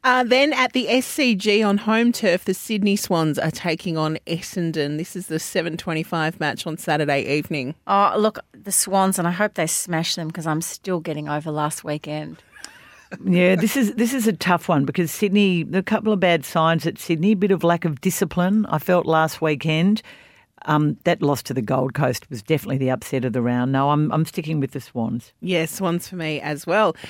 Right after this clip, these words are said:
Speaker 1: The Adelaide Crows taking on the Brisbane Lions at home at Adelaide Oval.
Speaker 3: Brisbane.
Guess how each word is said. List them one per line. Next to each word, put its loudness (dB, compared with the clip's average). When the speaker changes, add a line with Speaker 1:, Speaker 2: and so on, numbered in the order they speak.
Speaker 1:
The -2
Adelaide 2
Crows 2
taking -2
on 0
the -4
Brisbane -6
Lions -2
at 0
home 0
at -2
Adelaide -2
Oval. -4
Speaker 3:
Brisbane. 0